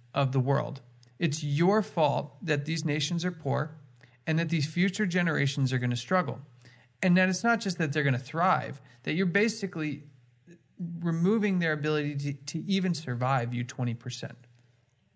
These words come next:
Now, this narrative, the papacy loves to hammer home,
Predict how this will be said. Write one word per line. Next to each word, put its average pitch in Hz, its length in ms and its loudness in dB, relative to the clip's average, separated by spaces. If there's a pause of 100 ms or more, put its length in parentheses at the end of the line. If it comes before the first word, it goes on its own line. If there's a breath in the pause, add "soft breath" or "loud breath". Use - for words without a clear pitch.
(380)
Now, 156 100 0
this 202 260 0
narrative, 165 540 0 (300 soft breath)
the 143 80 -8
papacy 190 540 -2
loves 139 460 0
to 139 120 -4
hammer 139 300 2
home, 127 360 0